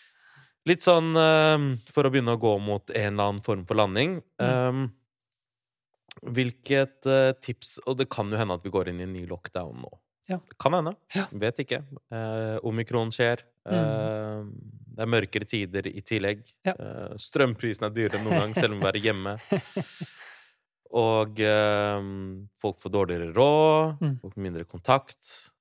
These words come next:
Speaker 1: Hva er ditt tips til, eh, folk som skal inn i en ny lockdown, potensielt?
Speaker 2: Oi,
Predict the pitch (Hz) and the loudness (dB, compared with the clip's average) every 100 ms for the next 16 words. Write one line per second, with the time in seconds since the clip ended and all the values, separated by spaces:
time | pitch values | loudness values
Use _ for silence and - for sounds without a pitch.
0 | _ 104 117 110 - 123 - - - - | _ -2 0 -2 -8 -10 -10 -14 -16 -18
1 | - - _ - 92 90 87 87 90 90 | -20 -20 _ -6 -6 -6 -8 -8 -8 -10
2 | 90 - 104 101 _ 101 87 - 92 92 | -12 -14 -18 -20 _ -4 -4 -6 -8 -4
3 | 90 85 90 87 87 82 85 85 _ _ | -4 -6 -12 -12 -12 -14 -14 -18 _ _
4 | _ _ _ _ _ 95 - - 90 87 | _ _ _ _ _ -10 -10 -8 -8 -8
5 | - - - 95 90 - - _ - - | -14 -16 -10 -10 -8 -10 -12 _ -20 -20
6 | _ _ _ _ - - - _ _ - | _ _ _ _ -20 -20 -20 _ _ 0
7 | 165 160 | 2 2